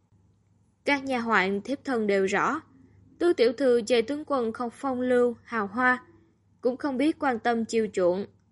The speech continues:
nàng ấy thích một lang quân dịu dàng thấm thiết. Đâu ngờ lại gả cho chủ tướng hiền ngang mạnh mẽ. Hay. Nương tử cảm thấy tướng tá tướng quân thế nào?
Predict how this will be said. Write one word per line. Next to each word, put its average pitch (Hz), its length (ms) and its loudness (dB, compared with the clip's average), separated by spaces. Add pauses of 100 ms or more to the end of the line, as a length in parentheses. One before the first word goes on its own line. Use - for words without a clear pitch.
(180)
nàng 208 200 -2
ấy 233 140 2
thích 302 320 -6
một 233 180 -4
lang 247 260 0
quân 240 340 -4
dịu 185 140 4
dàng 202 320 -2
thấm 285 260 -16
thiết. 339 260 0 (1000)
Đâu 233 180 2
ngờ 208 380 2
lại 190 280 2
gả 208 280 2
cho 247 140 -2
chủ 214 280 -2
tướng 285 360 -4
hiền 254 340 0
ngang 208 380 0
mạnh 202 220 0
mẽ. 220 280 -2 (540)
Hay. 226 340 -4 (1900)
Nương 277 220 2
tử 214 160 2
cảm 269 240 -2
thấy 302 340 0
tướng 349 260 -6
tá 330 180 -6
tướng 359 220 -6
quân 294 200 -4
thế 330 120 -4
nào? 226 340 0